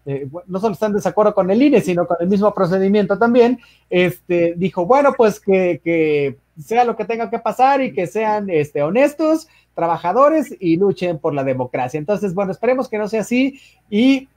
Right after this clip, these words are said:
que lo que dicen muchos por allá afuera, ¿no? Que, que, que muchos de los consejeros o los que aspiran,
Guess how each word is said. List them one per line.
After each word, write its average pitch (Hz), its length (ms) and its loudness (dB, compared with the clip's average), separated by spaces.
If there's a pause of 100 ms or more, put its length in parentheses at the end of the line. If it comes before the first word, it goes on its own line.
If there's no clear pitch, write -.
que 240 300 4
lo 202 140 -2
que 202 100 -2
dicen 226 320 0
muchos 220 380 0
por 175 160 -2
allá 185 160 0
afuera, 214 360 2
¿no? 208 280 -2
Que, 175 280 -4
que, 135 460 -4
que 131 220 -6
muchos 170 400 -8
de 170 100 -4
los 147 140 -6
consejeros 160 680 -4
o 147 140 -2
los 131 180 -4
que 135 100 -4
aspiran, 170 500 0